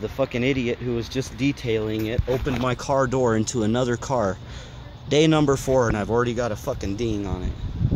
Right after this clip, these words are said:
I don't know if you can see that. But I'm pretty fucking pissed about it. They're gonna take care of it, though. And they better, because I've got a fucking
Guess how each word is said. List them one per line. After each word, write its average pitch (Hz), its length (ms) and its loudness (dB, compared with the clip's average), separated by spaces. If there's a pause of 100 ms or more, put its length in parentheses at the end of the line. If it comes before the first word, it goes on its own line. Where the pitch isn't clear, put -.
(260)
I - 40 0
don't 110 180 -2
know 113 100 0
if 107 140 -8
you 110 80 -8
can 107 120 -8
see 110 260 -6
that. 92 200 -6 (1900)
But 92 280 -2 (400)
I'm 113 160 0 (200)
pretty 110 200 -2
fucking 95 460 -6
pissed - 300 -4
about 92 280 -2
it. 85 100 -4 (220)
They're 120 100 -2
gonna 127 160 -2
take 104 240 -4
care 110 240 0
of 95 80 0
it, 95 120 0
though. 92 280 -2 (800)
And 107 80 -2
they 107 80 -2
better, 104 320 2
because 101 400 -6
I've 104 120 -6
got 113 140 -8
a 101 60 -8
fucking 92 440 -6